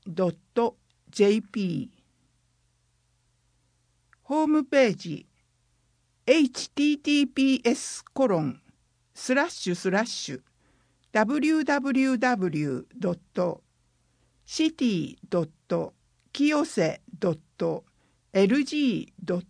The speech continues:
トジェーピースラッシュ。市ホームページはこちらとあり、キューアールコードがあります。市法は古紙配合率百パーセント再生紙を使用しています。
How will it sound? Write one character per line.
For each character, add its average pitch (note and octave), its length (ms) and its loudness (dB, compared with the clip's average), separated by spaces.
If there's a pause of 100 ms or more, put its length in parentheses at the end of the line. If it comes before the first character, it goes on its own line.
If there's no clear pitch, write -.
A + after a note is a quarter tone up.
(120)
ト A#3+ 260 2
ジ G#3 160 -2
ェ G3 80 6
ー G3 140 -2
ピ D#3+ 340 -6
ー - 80 -
ス - 220 -6
ラ G3+ 100 -2
ッ G3 60 -10
シ - 300 -14
ュ。 - 80 -14 (1600)
市 - 420 -4 (180)
ホ D4+ 260 4
ー - 20 2
ム D#4+ 160 4
ペ D#4+ 240 2
ー C#4 60 0
ジ G#3 160 0
は E3 160 2
こ E3+ 160 -2
ち G3+ 180 -4
ら F3+ 260 -2 (240)
と G3+ 200 2
あ E3 80 -2
り、 C3+ 260 -10 (460)
キ C#4 140 0
ュ D#4 140 4
ー D#4+ 120 6
ア D#4+ 40 4
ー D#4+ 40 2
ル D#4 120 -2
コ D4+ 200 -2
ー C4+ 60 -2
ド F#3+ 100 2
が E3 180 0
あ D#3 80 -2
り D3 140 -6
ま D#3 160 -4
す。 - 360 -20 (1600)
市 B3+ 240 2
法 B3+ 260 6
は A#3+ 280 2 (180)
古 E4 180 0
紙 G3+ 140 0
配 B3+ 280 2
合 D4 220 0
率 G#3 260 -4
百 G3+ 200 0 (100)
パ C#4+ 160 2
ー D4+ 40 -2
セ C#4+ 220 0
ン B3 80 4
ト F#3 120 0
再 C4+ 300 0
生 C#4+ 240 0
紙 G#3+ 160 -6
を E3+ 100 0
使 F3+ 200 -4
用 G3 180 2
し - 160 -10
て F#3+ 100 0
い F3 80 0
ま E3 160 -2
す。 - 320 -18